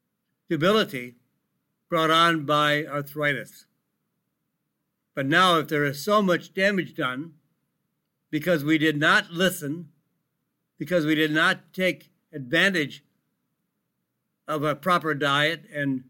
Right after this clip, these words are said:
nutrition and supplements to correct arthritis, we may have created so much damage to the cartilage, to the joint,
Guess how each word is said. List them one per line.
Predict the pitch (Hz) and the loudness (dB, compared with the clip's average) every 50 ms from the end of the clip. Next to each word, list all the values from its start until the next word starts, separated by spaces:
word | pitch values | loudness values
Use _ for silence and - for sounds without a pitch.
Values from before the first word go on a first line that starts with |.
| _ _ | _ _
nutrition | - 147 139 147 165 160 151 165 180 180 175 - - | -12 -12 -10 -6 -4 -4 -4 -4 -4 -6 -8 -8 -10
and | 156 160 160 151 156 | -6 -4 -4 -4 -4
supplements | - - 190 190 190 160 139 135 139 151 165 151 - - _ _ _ _ _ _ _ _ _ _ _ _ _ _ _ _ _ _ - | -4 -2 -2 -2 -2 -4 -8 -6 -6 -8 -10 -12 -16 -20 _ _ _ _ _ _ _ _ _ _ _ _ _ _ _ _ _ _ -8
to | - 160 | -8 -6
correct | 151 180 180 170 185 202 196 196 156 | -4 0 2 2 2 2 2 -2 -4
arthritis, | 139 151 151 147 - 151 139 135 131 139 160 151 143 - - _ _ _ _ _ _ _ _ _ _ _ _ _ _ _ _ _ _ | -4 -2 -2 -4 -4 -4 -2 -2 -2 -2 -4 -8 -12 -18 -20 _ _ _ _ _ _ _ _ _ _ _ _ _ _ _ _ _ _
we | - 160 156 | 0 0 2
may | 165 180 185 170 | 4 4 4 4
have | 160 160 160 147 123 - - - _ _ _ _ _ _ _ _ _ | 4 2 2 0 -2 -8 -18 -20 _ _ _ _ _ _ _ _ _
created | - - 180 190 185 165 160 147 - | -8 -2 0 0 2 2 0 -2 -6
so | - - - 220 233 240 233 | -8 -4 0 2 2 2 2
much | 208 196 190 180 185 - - | 2 2 2 2 0 -4 -6
damage | - 175 175 175 165 160 160 143 143 - - _ _ _ _ _ _ _ _ _ _ _ - | -2 0 0 2 2 0 -2 -2 -4 -10 -18 _ _ _ _ _ _ _ _ _ _ _ -8
to | - 156 | -6 -4
the | 143 143 | -4 -4
cartilage, | 147 - 170 170 160 143 147 156 156 151 - - - _ _ _ _ _ _ _ _ _ _ _ _ _ _ _ _ _ _ _ _ _ _ _ _ _ _ _ _ _ _ _ _ _ - | -4 -2 0 0 0 0 -2 -4 -4 -6 -10 -18 -20 _ _ _ _ _ _ _ _ _ _ _ _ _ _ _ _ _ _ _ _ _ _ _ _ _ _ _ _ _ _ _ _ _ -8
to | - 180 | -4 -2
the | 165 156 160 | 0 0 0
joint, | 147 - 180 175 156 151 151 151 - | 0 2 2 4 4 2 0 -2 -6